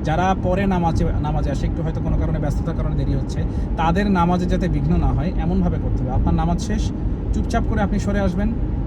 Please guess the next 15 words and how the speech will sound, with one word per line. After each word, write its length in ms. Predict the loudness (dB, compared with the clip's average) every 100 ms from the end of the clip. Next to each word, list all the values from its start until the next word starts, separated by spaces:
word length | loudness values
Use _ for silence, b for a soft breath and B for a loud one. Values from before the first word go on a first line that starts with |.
| -2 0 0
চলে 180 | 2 2
আসবেন। 340 | 2 0 0 0 -2 -2 -2
থাকলে 200 | -2 0
আপনি 180 | 0 2
যদি 180 | 2 2
জিকির 240 | 2 0
করেন, 200 | 0 0
জিকির 220 | 0 0 0
করবেন, 260 | 0 0 0
আপনি 200 | 0 -2
যদি 140 | -2
কোরআন 240 | 0 0 2
তেলাওয়াত 300 | 2 2 0
করেন, 160 | 0 0
করবেন, 220 | 0 0